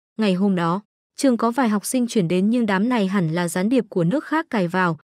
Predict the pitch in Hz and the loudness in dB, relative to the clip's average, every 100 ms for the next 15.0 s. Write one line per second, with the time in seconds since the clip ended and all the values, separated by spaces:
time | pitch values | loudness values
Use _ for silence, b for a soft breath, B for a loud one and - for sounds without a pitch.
0 | _ - 247 277 285 254 - 208 175 185 | _ -2 0 2 0 0 0 0 0 0
1 | 180 175 185 226 240 214 202 208 226 165 | 0 0 0 0 -2 0 0 0 -2 0
2 | 226 226 208 180 175 - 226 214 175 202 | -2 0 0 -2 -4 -2 0 2 0 2
3 | 196 165 180 165 180 147 202 190 175 151 | 0 0 -2 -2 -4 -2 -4 -2 -2 0
4 | 196 185 - _ _ - 262 262 294 262 | 0 -2 -6 _ _ -2 0 2 2 2
5 | 202 185 190 226 240 - 233 226 220 220 | 0 2 0 2 0 0 0 0 0 2
6 | 208 214 214 208 175 - 220 - 220 208 | 2 0 0 0 0 0 -4 0 2 2
7 | 208 190 180 185 226 156 180 151 202 196 | 2 2 2 2 0 0 -2 -2 -2 -2
8 | - 277 - 202 - _ _ _ - 285 | -2 -4 -2 -4 -6 _ _ _ 2 2
9 | 330 339 247 208 226 214 196 233 220 233 | 2 -2 0 0 2 0 0 0 -2 0
10 | 226 220 226 214 202 302 247 196 214 247 | 0 0 2 2 2 0 0 0 2 0
11 | - 214 190 196 190 233 240 190 226 214 | 2 0 2 2 0 0 0 0 0 0
12 | 196 - 190 196 190 262 220 - 226 214 | -2 0 0 2 2 2 -2 -2 -2 0
13 | 190 165 190 156 214 - 185 202 226 202 | 0 0 -4 -2 -4 -2 0 0 0 0
14 | 185 202 320 - 247 165 180 156 170 175 | -2 -2 -4 -2 -2 -2 -6 0 0 0